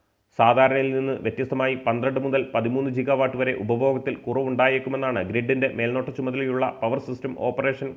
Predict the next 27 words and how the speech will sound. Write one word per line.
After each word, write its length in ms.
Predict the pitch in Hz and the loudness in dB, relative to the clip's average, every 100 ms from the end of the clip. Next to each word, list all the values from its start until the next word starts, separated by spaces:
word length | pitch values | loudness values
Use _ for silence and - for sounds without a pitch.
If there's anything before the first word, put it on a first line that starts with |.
| - | -6
കോർപ്പറേഷൻ 480 | 120 120 131 135 135 | -6 -2 -4 -2 -2
ലിമിറ്റഡിന്റെ 580 | 131 127 131 127 110 - | -2 -2 -2 0 -2 0
വിലയിരുത്തൽ. 480 | 107 110 113 113 107 - _ _ _ _ 135 | 0 0 0 -2 -2 -10 _ _ _ _ 6
വൈദ്യുത 340 | 165 170 214 | 6 6 4
ഉപഭോഗത്തിൽ 580 | 202 208 202 196 196 196 | 4 6 8 6 4 2
പെട്ടെന്നുണ്ടാവുന്ന 800 | - 139 175 180 175 165 170 160 | -2 0 0 2 4 4 2 -2
കുറവും 560 | - 135 151 160 175 - | -4 0 2 2 0 4
വർധനവും 560 | 131 135 165 170 90 87 | 4 4 4 4 0 0
ഹൈഡ്രോ, 600 | 120 131 135 156 170 - - | 2 2 2 2 0 -2 -4
ഗ്യാസ് 380 | 123 135 170 139 | 2 4 2 2
ജനറേറ്ററുകൾ 600 | 156 147 160 156 165 165 | 0 2 0 0 0 0
ഉപയോഗിച്ച് 460 | 139 165 165 - | 2 4 4 2
നിയന്ത്രിക്കും. 580 | 92 110 113 104 117 110 - - _ _ - | 0 2 2 0 -2 -4 -8 -20 _ _ -10
ഇത്തരം 340 | 113 127 135 117 | -2 0 0 2
ജനറേറ്ററുകൾ 580 | 110 120 131 131 139 | 0 2 0 0 0
ഉപയോഗിച്ച് 500 | 117 127 135 127 131 98 | 2 2 0 2 -2 0
വൈദ്യുതി 340 | 113 120 139 | 0 2 -2
ഉപഭോഗത്തിലുണ്ടാവുന്ന 1000 | 117 123 131 131 131 131 131 127 135 127 | 0 2 2 0 0 0 4 4 2 0
ഏറ്റക്കുറച്ചിലുകൾ 760 | 113 113 127 131 131 127 131 - | 0 0 -2 -2 -2 0 0 0
കൈകാര്യം 340 | 113 113 135 135 | 0 2 0 0
ചെയ്യാൻ 280 | 131 131 - | 0 0 -2
എല്ലാ 280 | 113 127 127 | 0 2 2
റീജിയണൽ 520 | 117 117 131 135 107 | 2 2 2 0 -2
ഡിസ്പാച്ച് 420 | 104 - 127 131 | -4 0 0 -2
സെന്ററുകൾക്കും 640 | 123 123 123 135 123 110 | -6 -6 -2 -2 0 -2
നിർദ്ദേശം 360 | 104 107 113 117 | -2 -2 -2 0
നൽകിയിട്ടുണ്ട്. 520 | 113 113 113 113 113 | 0 0 0 0 -2